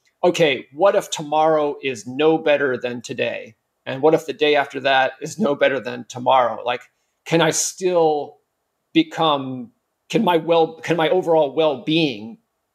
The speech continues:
im-, increase, you know, even, even if nothing changes? Um, and I, I, I know that's possible. Um, and, but it's, it's easier said than done. I'll tell you that. <laughs>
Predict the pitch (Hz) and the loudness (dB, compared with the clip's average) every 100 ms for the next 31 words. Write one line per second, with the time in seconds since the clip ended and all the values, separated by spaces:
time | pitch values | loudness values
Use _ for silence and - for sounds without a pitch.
0 | - 143 117 _ _ - 147 127 196 208 | -6 -6 -6 _ _ -8 -6 0 0 0
1 | - - - _ _ _ _ - 135 123 | -4 -14 -16 _ _ _ _ -2 0 0
2 | 170 165 - 165 156 147 147 156 143 135 | 0 0 2 0 0 -2 2 0 0 -4
3 | 113 - 151 139 120 98 107 - 127 120 | -4 -2 -2 -2 -8 -16 -18 -14 -8 -6
4 | 120 113 113 _ - 147 160 156 165 180 | -6 -10 -20 _ -4 0 2 2 0 -2
5 | - 139 135 143 190 156 131 - - - | -4 -6 -4 0 0 2 -2 -10 -8 -8
6 | - 120 131 127 _ _ 135 123 117 113 | -8 -8 -8 -8 _ _ -6 -6 -6 -10
7 | 120 - _ _ _ _ _ _ - 127 | -14 -18 _ _ _ _ _ _ -8 -6
8 | 120 120 113 160 147 131 143 120 - - | -6 -12 -6 0 0 0 -6 -8 -10 -8
9 | 143 139 156 127 117 - 127 107 120 127 | -8 -2 -2 0 -2 -2 -4 -6 -8 -8
10 | 113 - - 107 110 117 - _ - - | -12 -18 -14 -12 -10 -12 -12 _ -20 -20
11 | - 147 | -16 -16